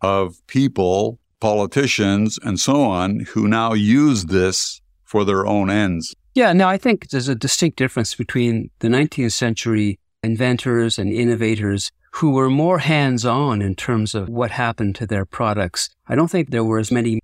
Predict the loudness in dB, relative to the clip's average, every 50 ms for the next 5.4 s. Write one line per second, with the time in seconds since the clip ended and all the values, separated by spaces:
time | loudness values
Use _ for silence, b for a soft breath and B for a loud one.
0 | _ -2 0 0 2 2 2 2 2 2 2 0 0 0 0 0 0 0 0 0
1 | -2 -2 -4 -4 -4 -4 -2 0 0 0 0 0 0 -2 -2 -4 -2 0 0 0
2 | 0 -2 -4 -6 -10 -10 -6 -4 -4 -2 -2 -2 -4 -4 -6 -8 _ _ -10 -8
3 | -2 0 0 2 2 0 -2 -4 -2 0 0 2 2 2 0 0 0 -2 -2 -4
4 | -6 -4 -2 -2 -2 -2 -4 -6 -4 -2 0 2 0 0 -2 -4 -6 -6 -4 -2
5 | 0 0 2 2 2 2 0 -2